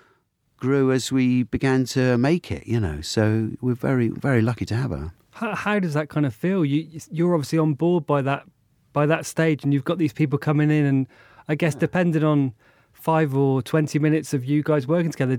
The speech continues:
Speaker 2: decides the fate of that person. Is, is, does
Speaker 1: Yeah,
Speaker 2: it feel
Speaker 1: I mean, uh,
Speaker 2: strange?
Speaker 1: you know, I mean, you think about big shows like, you know, other shows, you know,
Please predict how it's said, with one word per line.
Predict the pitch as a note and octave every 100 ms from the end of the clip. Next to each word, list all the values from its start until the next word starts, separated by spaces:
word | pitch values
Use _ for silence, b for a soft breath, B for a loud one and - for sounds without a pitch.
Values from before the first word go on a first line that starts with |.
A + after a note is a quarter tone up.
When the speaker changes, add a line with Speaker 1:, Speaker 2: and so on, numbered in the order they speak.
| -
Speaker 2:
decides | D3 C3+ D3+ C#3+
the | D3
fate | - D#3 D3+
of | C#3
that | D3+
person. | - F3 D#3
Is, | D3+ D3+
is, | D3+ E3 C#3
does | -
Speaker 1:
Yeah, | A#3+
Speaker 2:
it | C4
feel | E3
Speaker 1:
I |
mean, | C#3+
uh, | D#3+
Speaker 2:
strange? | D#3+ E3+
Speaker 1:
you | E3+
know, | A#2
I | A#2
mean, | B2
you | B2+
think | A#2+ B2+
about | A2+ A#2 G#2+
big | - A#2
shows | - - B2 -
like, | A2 -
you | A2
know, | D#2+ A2 b b b
other | B2 C3+ A2 _ -
shows, | - - F#2 F2+ F2
you |
know, | F#2